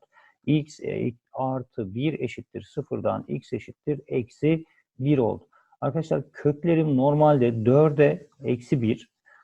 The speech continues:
Ancak şöyle denklemime tekrar geri gid-, gidiyorum ve diyorum ki x yerine dört yazabilir miyim? Şöyle bir kontrol edeyim. Neden kontrol etme gereği duyu-, duyuyorum?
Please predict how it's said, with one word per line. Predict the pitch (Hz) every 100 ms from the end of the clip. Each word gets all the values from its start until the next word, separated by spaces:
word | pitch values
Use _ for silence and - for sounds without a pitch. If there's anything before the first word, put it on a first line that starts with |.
| _
Ancak | - 151 156 -
şöyle | - 175 156 139
denklemime | 120 151 156 156 156 151 147
tekrar | 165 160 147 139
geri | 120 139 156 135
gid-, | 110 113
gidiyorum | - 123 156 120 131 143 113
ve | 135
diyorum | 143 175 160
ki | - 107 -
x | 151 - -
yerine | 165 151 156 156 143 127
dört | 160 165
yazabilir | 160 147 139 147
miyim? | 151 127 117
Şöyle | - 165 147
bir | 139
kontrol | - 139 135 156
edeyim. | 135 107 107
Neden | 123 160
kontrol | 160 139 127 120
etme | 117 - 113
gereği | 113 113 107
duyu-, | 117 143 - 123
duyuyorum? | 117 117 113 160